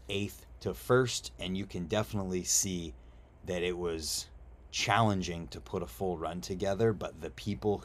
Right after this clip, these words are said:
who did nailed it, and that's why they won. I think maybe each person got three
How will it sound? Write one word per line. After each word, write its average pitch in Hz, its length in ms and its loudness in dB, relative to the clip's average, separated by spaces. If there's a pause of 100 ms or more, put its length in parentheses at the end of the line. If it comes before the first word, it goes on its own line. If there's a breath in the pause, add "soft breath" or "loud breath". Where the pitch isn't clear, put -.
(100)
who 92 160 -2 (140)
did 110 340 4 (460 loud breath)
nailed 101 440 2
it, 120 260 4
and 80 140 -8
that's 82 280 -6
why 78 180 -2
they 76 140 -8
won. 90 420 -2 (920 loud breath)
I - 40 -8
think 95 200 -4
maybe 104 600 4 (400 loud breath)
each 107 260 -2
person 92 360 0
got 82 260 0
three 117 720 0